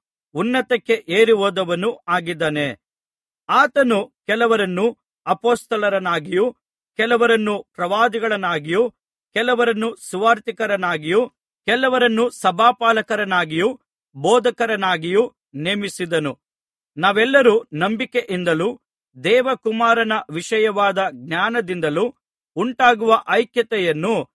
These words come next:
ಹೊಂದಿ, ಪರಿಪಕ್ವತೆಯನ್ನು ಪಡೆದು, ಕ್ರಿಸ್ತನ ಪರಿಪೂರ್ಣತೆಯು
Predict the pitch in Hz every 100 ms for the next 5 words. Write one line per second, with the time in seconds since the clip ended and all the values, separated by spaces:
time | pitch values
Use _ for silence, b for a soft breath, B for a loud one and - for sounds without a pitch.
0 | _ _ - 156 208 180 180 233 _ _
1 | _ _ - 208 269 247 240 - 240 247
2 | 226 196 160 165 254 - _ _ _ -
3 | 208 269 214 190 - _ _ 233 269 -
4 | 254 240 226 - 196 240 233 233 214 -
5 | 165 156 247